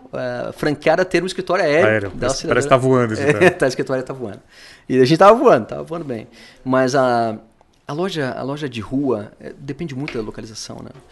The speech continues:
Speaker 1: Hoje o posicionamento digital te, te dá um alcance, te dá estrutura,
Speaker 2: Você não
Speaker 1: te
Speaker 2: precisa
Speaker 1: dá
Speaker 2: tan-, ter, ter tanto a loja de rua quanto
Speaker 1: É.
Speaker 2: no passado você precisava.
Speaker 1: Exatamente, não precisa tanto. É legal, você tem uma visibilidade diferente, né? Né? Dependendo muito da região, mas a gente tá muito bem posicionado hoje com os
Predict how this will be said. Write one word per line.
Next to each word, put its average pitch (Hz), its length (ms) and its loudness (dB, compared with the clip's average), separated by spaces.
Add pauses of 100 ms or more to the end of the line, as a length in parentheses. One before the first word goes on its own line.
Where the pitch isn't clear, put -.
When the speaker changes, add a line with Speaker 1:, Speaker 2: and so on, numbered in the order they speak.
(220)
Speaker 1:
Hoje 185 160 2
o - 20 -10
posicionamento 147 440 -4
digital 135 360 -4
te, - 240 -14
te - 200 -20
dá 131 100 -2
um 139 60 -2
alcance, 139 540 -6
te - 120 -18
dá 123 80 -8
estrutura, - 460 -8
Speaker 2:
Você 117 60 0
não 123 60 0
Speaker 1:
te - 80 -4
Speaker 2:
precisa 131 140 0
Speaker 1:
dá 131 100 -2
Speaker 2:
tan-, 139 220 2 (100)
ter, 123 120 -6
ter 123 200 -2
tanto 135 400 -2
a 113 60 0
loja 107 280 0
de 98 80 -8
rua 110 140 -4
quanto 110 240 -12 (160)
Speaker 1:
É. 135 200 -10
Speaker 2:
no 117 100 -4
passado 110 380 -2
você 120 80 -10
precisava. 143 320 -2
Speaker 1:
Exatamente, 123 560 0
não 120 40 -4
precisa 147 160 -6
tanto. 131 440 -4 (160)
É - 40 -12
legal, 175 380 2
você - 120 -10
tem 143 140 -6
uma 131 140 -4
visibilidade 113 680 -8
diferente, 151 580 -8
né? 117 180 -8 (340)
Né? 123 220 -12 (200)
Dependendo 123 280 -2
muito 127 140 -2
da 120 40 -2
região, 117 400 -8 (380)
mas 113 200 -12
a 107 40 -8
gente 110 160 -12
tá 120 60 -6
muito 113 180 -8
bem 107 100 -10
posicionado 110 480 -12
hoje 104 140 -10
com - 80 -12
os 107 220 -10